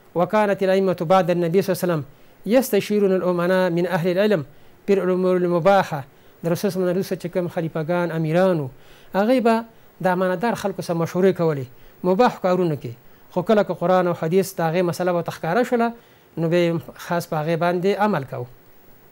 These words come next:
دریم راځو د شورا حکم ته، چې په اسلام کې، اسلام سیاسي نظام کې شورا څه حکم لري. نو شورا حکم په تړاو د علماو څه اختلاف شته دی.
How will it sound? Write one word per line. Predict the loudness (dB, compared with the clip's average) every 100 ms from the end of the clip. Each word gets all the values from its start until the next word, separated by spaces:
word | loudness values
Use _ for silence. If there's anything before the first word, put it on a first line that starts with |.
| -20 -20 -20 -20 -20 -20 -20 -20 -8
دریم | 0 4 6
راځو | 4 4 0
د | 0
شورا | 2 2
حکم | 2 -4 -6
ته، | -8 -12 -16 _ _ -6
چې | -2
په | 0
اسلام | 0 2 2 0
کې، | 0 -2 -2 -8 -20 -20 -6
اسلام | -4 2 2 2
سیاسي | 2 -2 0
نظام | 0 2 0 0
کې | -6
شورا | -4 0 0
څه | -2 -8
حکم | -8 -6
لري. | -8 -8 -12 -16 -20 -20 -20 -8
نو | 2 2
شورا | 4 4 4
حکم | 2 0 0
په | 2
تړاو | 2 2 2
د | 0
علماو | 2 2 0
څه | 0
اختلاف | -6 0 0 0
شته | 0 -2
دی. | -2